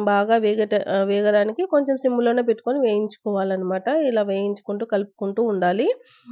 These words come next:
ఈ ఫ్రై చాలా బాగుంటదండి, మీరైతే క-, must and try అండి, చాలా టేస్టీగా ఉంటది. రసంలోకి అయితే కాంబినేషన్ సూపర్‌గా ఉంటది. చూడండి, ఉల్లిపాయలు ఇలా వేగిన తర్వాత కొంచెం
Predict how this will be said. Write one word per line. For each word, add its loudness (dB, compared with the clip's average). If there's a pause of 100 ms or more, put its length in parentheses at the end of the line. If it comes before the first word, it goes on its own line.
(160)
ఈ -2
ఫ్రై 4 (300)
చాలా 4
బాగుంటదండి, 0
మీరైతే 0
క-, 2
must -4
and 0
try 2
అండి, 0 (100)
చాలా 0
టేస్టీగా -4
ఉంటది. -4 (480)
రసంలోకి 2
అయితే 0 (140)
కాంబినేషన్ 0
సూపర్‌గా -2
ఉంటది. 2 (560)
చూడండి, 2 (100)
ఉల్లిపాయలు 4
ఇలా 4
వేగిన 0
తర్వాత 0 (580)
కొంచెం 0